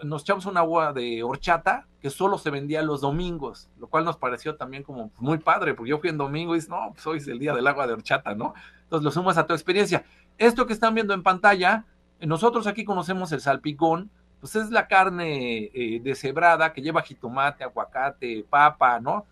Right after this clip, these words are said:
Pero allá el salpicón en la carta es huevo en salsa, ahí lo están viendo, revuelto con, con tiritas finas combinadas de carne de res. Muy bueno, buenísimo, te lo comes incluso con, con cuchara, lo acompañas ahí con tus tortillas.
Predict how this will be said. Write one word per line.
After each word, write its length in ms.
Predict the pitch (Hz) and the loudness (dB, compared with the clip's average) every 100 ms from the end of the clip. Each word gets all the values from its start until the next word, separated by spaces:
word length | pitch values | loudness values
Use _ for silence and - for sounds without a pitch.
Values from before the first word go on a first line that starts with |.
| _ _ _ - - | _ _ _ -10 -4
Pero 220 | - 165 170 | 2 6 6
allá 200 | 175 247 | 8 6
el 80 | |
salpicón 560 | 226 233 208 160 196 214 | 6 4 4 2 4 4
en 100 | 190 | 2
la 140 | 170 | 0
carta 580 | 165 196 180 170 165 220 _ _ _ - | 4 4 4 4 4 2 _ _ _ 0
es 320 | 202 202 - - | 2 0 -6 -16
huevo 460 | 147 202 233 233 | -2 6 6 6
en 120 | 202 | 0
salsa, 500 | 156 185 170 156 185 - | 2 6 6 4 -2 -2
ahí 120 | 165 | -4
lo 80 | 160 | -4
están 260 | 156 160 | -4 -4
viendo, 500 | 151 151 143 147 226 - _ _ | -2 -4 -2 -4 -6 -10 _ _
revuelto 520 | 151 156 196 - 208 | 2 4 4 2 0
con, 380 | - 156 147 139 | 2 2 0 -6
con 240 | - 135 127 | -10 -10 -4
tiritas 500 | 151 180 180 170 156 | -4 -4 0 -2 -2
finas 400 | 170 160 147 - | -8 -4 -4 -4
combinadas 680 | 131 135 139 135 160 220 | -8 -6 -2 -2 -2 -4
de 280 | 117 107 104 | -8 -6 -4
carne 300 | 139 143 147 | 2 2 2
de 120 | - 120 | -2 -2
res. 320 | 139 139 - _ _ | -2 -6 -10 _ _
Muy 280 | 143 214 180 | -4 0 0
bueno, 380 | 170 190 151 107 | 0 0 -2 -4
buenísimo, 600 | 120 165 208 165 123 107 | -4 -4 -4 -6 -8 -8
te 100 | 120 | -8
lo 100 | 117 | -6
comes 280 | 175 170 143 | -6 -6 -10
incluso 340 | - 151 143 | -8 -8 -6
con, 280 | 120 107 95 _ _ _ | -6 -8 -10 _ _ _
con 140 | 123 | -10
cuchara, 440 | 117 127 156 160 143 | -6 2 8 10 10
lo 100 | 123 | 6
acompañas 480 | - 110 143 139 139 | 0 0 2 0 -4
ahí 80 | 139 | -6
con 160 | 120 | -6
tus 120 | - | -8
tortillas. 640 | - 113 143 135 135 233 | -8 -8 -6 0 0 0